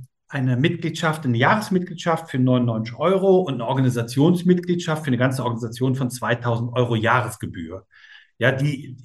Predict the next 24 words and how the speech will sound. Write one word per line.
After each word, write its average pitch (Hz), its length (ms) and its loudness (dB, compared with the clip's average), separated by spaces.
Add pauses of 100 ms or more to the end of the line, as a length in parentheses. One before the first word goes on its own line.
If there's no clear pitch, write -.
(220)
die, 131 300 0
ähm, 120 360 2 (540)
äh, 120 300 2 (1200)
äh, 123 280 -4 (140)
Premium-Mitgliedschaft 180 1000 6
unterscheidet 147 560 2
sich 127 160 -2
deshalb, 175 400 4
du - 80 -2
kriegst 160 300 0
halt 139 220 2
noch 139 280 6
mehr 117 200 2
Daten. 104 400 -8
Umsonst 139 640 6
ist - 320 -2
zuerst 151 280 -2
mal, 139 80 2
dass 127 180 4
es 127 140 -6
da 135 100 2
eine 127 160 6
Information 127 920 2
gibt, 180 300 2